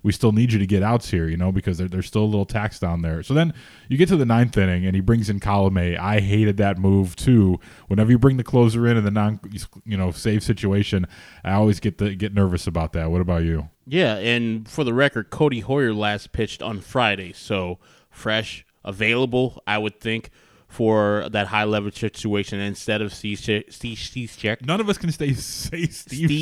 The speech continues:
Speaker 1: Cishek.
Speaker 2: Cishek sold shell, seashells with a <laughs> seashore.
Speaker 1: Yeah.
Speaker 2: Um, but yeah, I don't like a closer coming in either.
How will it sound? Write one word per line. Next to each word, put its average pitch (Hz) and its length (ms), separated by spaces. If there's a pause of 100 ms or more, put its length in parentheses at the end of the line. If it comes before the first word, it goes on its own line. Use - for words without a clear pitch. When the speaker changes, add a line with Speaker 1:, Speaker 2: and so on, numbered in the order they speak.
(140)
Speaker 1:
Cishek. 156 640
Speaker 2:
Cishek - 60
sold 143 440
shell, 147 380
seashells 143 560
with 135 160
a 127 40
<laughs> - 0
seashore. 151 840 (280)
Speaker 1:
Yeah. 85 300 (180)
Speaker 2:
Um, 123 380
but 120 260
yeah, 113 540 (180)
I 139 120
don't 160 200
like 131 240
a 123 80
closer 117 380
coming 117 400
in 104 480 (100)
either. 107 520